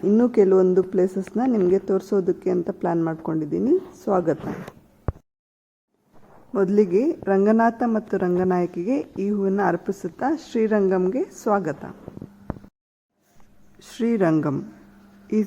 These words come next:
ದೇವಸ್ಥಾನ ಇಲ್ಲಿಂದ ಪ್ರಾರಂಭ ಆಗುತ್ತೆ. ಇದು ಬಂದು ಶ್ರೀರಂಗನಾಥ ಸ್ವಾಮಿಯ ದೇವಸ್ಥಾನ.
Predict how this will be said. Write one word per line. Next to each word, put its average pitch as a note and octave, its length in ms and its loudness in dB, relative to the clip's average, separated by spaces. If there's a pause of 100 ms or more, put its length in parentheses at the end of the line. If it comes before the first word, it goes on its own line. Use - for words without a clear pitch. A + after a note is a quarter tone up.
(120)
ದೇವಸ್ಥಾನ F3+ 520 2 (240)
ಇಲ್ಲಿಂದ G#3+ 400 4
ಪ್ರಾರಂಭ E3 460 4
ಆಗುತ್ತೆ. D#3 680 -4 (480)
ಇದು A3 220 2
ಬಂದು F#3 480 2
ಶ್ರೀರಂಗನಾಥ A3 880 2
ಸ್ವಾಮಿಯ F3+ 500 0
ದೇವಸ್ಥಾನ. D#3+ 540 0